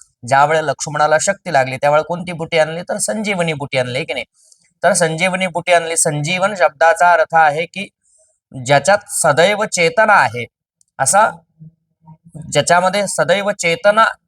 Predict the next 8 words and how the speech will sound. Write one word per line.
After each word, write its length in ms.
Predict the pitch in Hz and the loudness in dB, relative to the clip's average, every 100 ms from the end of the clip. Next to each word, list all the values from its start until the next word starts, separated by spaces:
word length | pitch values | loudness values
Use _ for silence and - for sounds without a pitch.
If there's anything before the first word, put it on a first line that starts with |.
| _ _ - | _ _ -2
चेतना 380 | 165 175 202 165 | -2 2 4 4
आहे, 280 | 135 135 | 2 0
जो 160 | 135 151 | -8 -8
सजीव 520 | - 143 123 220 240 | -6 -6 -6 -4 0
आहे, 340 | 165 123 123 123 _ _ _ - 131 | 2 0 -4 -10 _ _ _ -8 -4
जो 100 | 185 | -2
संजीव 680 | - 135 139 143 220 247 | -2 -4 -4 -4 -2 2
आहे, 320 | 170 123 120 | 2 2 -4